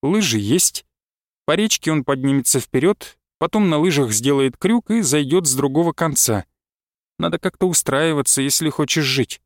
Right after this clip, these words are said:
Оглядываться, что у него есть, с чем начинать новую жизнь. Ружьишко бы. Надо объявиться Настёне. Больше некому.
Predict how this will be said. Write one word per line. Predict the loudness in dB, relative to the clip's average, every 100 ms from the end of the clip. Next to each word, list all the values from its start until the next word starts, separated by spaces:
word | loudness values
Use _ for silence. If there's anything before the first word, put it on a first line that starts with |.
| _ _ _ -6
Оглядываться, | -6 -2 0 0 2 0 0
что | 0 0
у | 2
него | 2 2
есть, | 2 0 0 -6 _ _ _
с | -8
чем | -2 0 2
начинать | 0 0 -2 -4 -2
новую | 0 2 0
жизнь. | 2 0 0 0 -2 _ _ _ _ _ _ _ -6
Ружьишко | -4 -2 -2 -2 -4 -4
бы. | -4 -6 _ _ _ _ _ _ _ -4
Надо | -2 0 2
объявиться | 0 -2 -2 0 0 -2
Настёне. | 0 -2 -2 -2 -2 -4 -6 -12 _ _ _ _ -4
Больше | -2 0 -2
некому. | -2 0 -2 -2